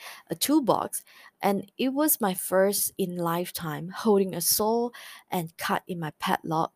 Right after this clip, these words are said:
in Haneda Airport. I hope that's my first time and also my last time. Okay.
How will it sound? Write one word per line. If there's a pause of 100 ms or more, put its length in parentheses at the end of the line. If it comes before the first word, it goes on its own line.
in
Haneda
Airport. (720)
I
hope
that's
my
first
time
and
also
my
last
time. (120)
Okay.